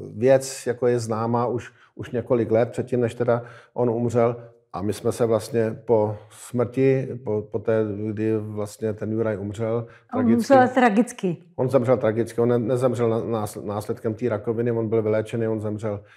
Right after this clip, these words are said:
Speaker 1: tragicky a my jsme se k tomu vrátili. Bylo to vlastně takový přání jeho, takový poslání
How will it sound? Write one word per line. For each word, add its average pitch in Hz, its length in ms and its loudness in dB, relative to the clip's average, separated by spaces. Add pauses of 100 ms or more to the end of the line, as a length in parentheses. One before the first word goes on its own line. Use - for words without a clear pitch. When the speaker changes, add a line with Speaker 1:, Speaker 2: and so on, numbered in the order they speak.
(180)
Speaker 1:
tragicky 120 600 -4
a - 160 -8
my 113 100 -4
jsme 110 160 -6
se 117 100 -6
k 98 60 -12
tomu 117 220 0
vrátili. 110 560 2
Bylo 110 180 0
to 104 140 -4
vlastně 107 300 -4
takový 104 300 -6
přání 123 560 0
jeho, 120 240 0
takový 110 220 -6
poslání 117 920 -2